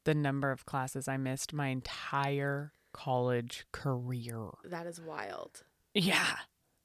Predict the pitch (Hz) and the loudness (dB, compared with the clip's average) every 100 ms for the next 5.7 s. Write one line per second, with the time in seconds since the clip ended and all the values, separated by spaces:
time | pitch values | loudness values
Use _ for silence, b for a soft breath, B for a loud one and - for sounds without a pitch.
0 | _ 185 196 208 - _ _ _ - 175 | _ 2 2 0 -12 _ _ _ 0 2
1 | 202 233 233 214 165 156 156 147 - - | 2 2 2 2 2 2 2 0 -4 -6
2 | - - - - 226 226 226 - 233 185 | -6 -8 0 8 12 12 10 12 12 10
3 | - 233 220 185 175 - - - 226 269 | 10 12 12 6 -2 -2 0 6 6 6
4 | - 185 185 190 170 156 165 156 156 151 | 6 6 6 4 4 6 4 2 2 0
5 | 175 160 147 147 165 165 151 | -2 -2 2 4 4 4 0